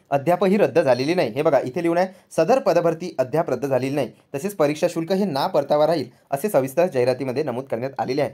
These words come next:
त्यामुळे तुमची जी भरती प्रक्रिया आहे, मित्रांनो, ती रद्द झालेली नाही. त्यामुळे तुमची ही भरती प्रक्रिया कधी नाही कधी राबवल्या जाईल, परंतु ती निश्चित कधी राबवल्या जाईल याबद्दल मी सुद्धा तुम्हाला या प्रसंगी सांगू शकत नाही.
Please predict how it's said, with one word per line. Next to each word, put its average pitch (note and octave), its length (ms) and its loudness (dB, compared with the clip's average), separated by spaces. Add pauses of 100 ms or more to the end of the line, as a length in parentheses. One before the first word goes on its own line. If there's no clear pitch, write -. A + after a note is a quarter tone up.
(200)
त्यामुळे G#3 260 0
तुमची F#3+ 260 0
जी C#4 80 2
भरती F#3 220 0
प्रक्रिया G#3+ 300 0
आहे, G#3+ 60 2
मित्रांनो, G3+ 300 -2
ती G#3+ 140 -4
रद्द E3 200 0
झालेली C#3+ 280 0
नाही. A#2+ 140 -4 (240)
त्यामुळे E3 320 2 (200)
तुमची E3+ 240 -6
ही A#3 100 2
भरती E3+ 240 -2
प्रक्रिया F#3 260 -2
कधी F3 220 -2
नाही G#3 160 0
कधी D#3+ 260 -2
राबवल्या D3 320 2
जाईल, C#3 160 0 (220)
परंतु G#3 200 0
ती A#3 140 -6
निश्चित G3 360 -4
कधी F3+ 180 2
राबवल्या A3 300 2
जाईल C#3+ 240 -2
याबद्दल D3+ 280 0
मी F3 120 -2
सुद्धा F3+ 200 0
तुम्हाला D#3 320 0 (160)
या B2 120 0
प्रसंगी D3 360 -6 (240)
सांगू D#3+ 240 0
शकत C#3+ 280 -2
नाही. A2+ 100 -10